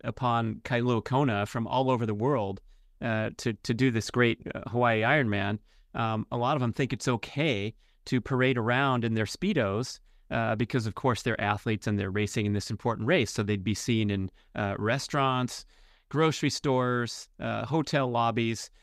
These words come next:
uh, walking around in really skimpy gear. So Huddle and, and Rock, uh, in defiance,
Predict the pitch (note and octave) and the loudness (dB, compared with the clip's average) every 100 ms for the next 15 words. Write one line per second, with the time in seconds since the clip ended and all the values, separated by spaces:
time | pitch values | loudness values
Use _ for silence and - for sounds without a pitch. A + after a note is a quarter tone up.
0 | _ - A#2+ A2+ - A#2 B2 B2 C3 A#2 | _ -4 0 0 -2 2 2 4 2 2
1 | A2+ A2+ A2 - A#2 A2+ B2 A#2 - B2 | 2 2 -2 -4 -4 0 2 2 0 -2
2 | A2 A2 B2+ B2+ F#2 - A#2+ A2+ A2 - | 0 2 2 2 2 0 0 0 -2 -2
3 | C#3+ C#3 A#2+ A2 G#2+ A#2+ A2 C3+ A#2+ A2 | 0 2 0 -2 -4 -4 0 2 2 -2
4 | - _ _ - A#2+ A2+ A2 A#2 B2+ A2 | -6 _ _ -10 -6 -4 -4 -4 -2 -2
5 | A2 - D#3+ B2+ G2 A#2 - | -2 0 2 2 0 -2 -6